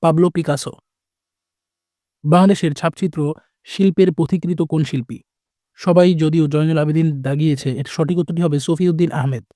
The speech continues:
এই জানোয়ারকে হত্যা করতে হবে পোস্টার চিত্রটি কার? কামরুল হাসান। নারী শিক্ষার অগ্রদূত বেগম রোকেয়া রচনা কোনটি?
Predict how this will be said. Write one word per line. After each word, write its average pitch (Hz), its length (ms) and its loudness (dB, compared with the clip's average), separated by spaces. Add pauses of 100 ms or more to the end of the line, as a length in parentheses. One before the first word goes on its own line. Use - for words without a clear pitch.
(600)
এই 214 140 6
জানোয়ারকে 180 380 2
হত্যা 156 240 -2
করতে 156 260 -6
হবে 120 200 -4 (100)
পোস্টার 190 320 0
চিত্রটি 160 420 -6
কার? 123 240 -4 (180)
কামরুল 156 340 2
হাসান। 127 340 -2 (2000)
নারী 165 220 2
শিক্ষার 196 360 0
অগ্রদূত 156 520 0
বেগম 151 340 0
রোকেয়া 147 260 -2
রচনা 143 280 -2
কোনটি? 123 300 -6